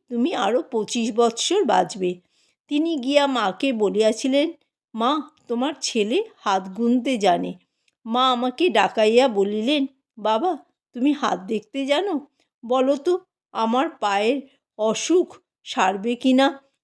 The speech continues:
প্রশ্ন শুনিয়া আমি তো অবাক, কারণ জ্যোতিষের কিছুই জানি না। ভানু পিসিকে আন্দাজে অমনি একটা বলিয়াছিলাম। আমি শুনিয়াছিলাম,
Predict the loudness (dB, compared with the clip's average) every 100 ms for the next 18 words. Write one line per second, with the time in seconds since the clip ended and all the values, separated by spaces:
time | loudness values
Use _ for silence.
0 | _ -4 -4 -2 -4 -2 0 2 2 0
1 | -4 -4 -2 0 2 4 4 2 0 -6
2 | _ _ -6 0 0 0 0 -2 -2 -2
3 | 0 0 -2 -6 -2 2 4 4 2 0
4 | -4 -6 -10 _ _ _ -14 -4 -2 -2
5 | -4 -6 -4 0 2 2 0 2 2 4
6 | 2 2 -6 _ _ -2 0 2 2 0
7 | -6 -6 0 0 0 0 0 -2 -4 -4
8 | -6 -10 _ _ _ _ -2 -2 -2 -2
9 | 2 4 2 2 2 4 4